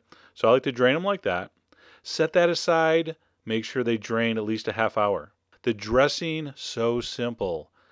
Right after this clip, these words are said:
Lots of garlic, fresh lemon juice, rice vinegar, some salt, a little bit of pepper. I know what you think's coming next. Cayenne. Wrong. Red chili flakes. A little bit of Dijon.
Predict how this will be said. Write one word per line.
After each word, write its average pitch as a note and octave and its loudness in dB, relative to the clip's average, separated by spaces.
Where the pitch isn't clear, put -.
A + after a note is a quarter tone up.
Lots A2+ 2
of D3+ 0
garlic, B2 4
fresh - 4
lemon B2 0
juice, A#2 -4
rice A2 4
vinegar, C3+ -2
some G2 -10
salt, C3+ 0
a - -20
little A#3 -4
bit A#3+ 0
of - -6
pepper. B2 2
I A#2 -2
know B2+ 4
what B2+ 0
you B2+ -6
think's C#3 -4
coming C#3+ 0
next. D3+ 0
Cayenne. B2+ 0
Wrong. A2+ 2
Red G2+ 2
chili F#2+ -4
flakes. F#2 -8
A - -10
little B3 0
bit A#3 2
of A3 -2
Dijon. F3+ 0